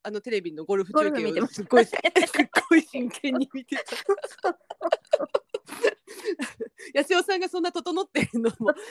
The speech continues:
Speaker 1: 気づかず、私は真剣にゴルフ中継を見てたんだけど。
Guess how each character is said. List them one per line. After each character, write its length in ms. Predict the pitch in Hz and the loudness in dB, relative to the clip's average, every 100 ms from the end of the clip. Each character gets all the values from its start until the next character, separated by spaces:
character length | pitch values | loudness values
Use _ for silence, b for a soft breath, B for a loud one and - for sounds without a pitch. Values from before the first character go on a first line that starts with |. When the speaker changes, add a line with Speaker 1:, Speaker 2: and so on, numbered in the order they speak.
| 480 | -12
Speaker 1:
気 120 | - | -8
づ 120 | 262 269 | -8 -4
か 140 | 339 | -4
ず、 80 | 220 | -4
私 240 | 190 247 | -4 -4
は 80 | 254 | -4
真 260 | - 269 285 | -4 -2 -2
剣 180 | 294 | -2
に 60 | 269 | -2
ゴ 120 | 247 | -2
ル 80 | 269 | -4
フ 120 | 240 | -4
中 160 | - 294 | -4 -6
継 140 | 196 | -2
を 20 | |
見 120 | 180 233 | 0 -2
て 60 | - | -4
た 140 | - 190 | -18 -16
ん 20 | |
だ 80 | 185 | -14
け 120 | |
ど。 80 | - | -12